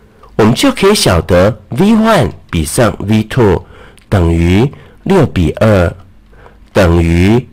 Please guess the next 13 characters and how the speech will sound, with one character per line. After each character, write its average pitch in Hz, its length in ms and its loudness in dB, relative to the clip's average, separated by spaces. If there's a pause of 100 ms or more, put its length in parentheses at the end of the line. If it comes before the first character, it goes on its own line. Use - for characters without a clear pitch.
三 127 360 -2
比 87 320 -4
一， 92 380 0 (840)
所 - 240 0
以 90 160 0 (100)
近 277 300 -2
日 240 140 0
点 98 200 -2
的 78 80 -2
切 127 220 -2
线 123 220 0
速 110 220 -2
率 92 300 -2